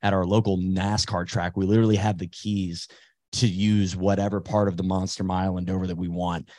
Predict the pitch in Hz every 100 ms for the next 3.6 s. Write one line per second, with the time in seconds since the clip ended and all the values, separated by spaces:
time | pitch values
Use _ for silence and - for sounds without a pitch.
0 | _ - 85 85 - 101 101 98 95 -
1 | 87 101 95 104 98 92 90 92 101 98
2 | 107 98 95 95 110 95 92 101 92 95
3 | 92 95 98 87 92 87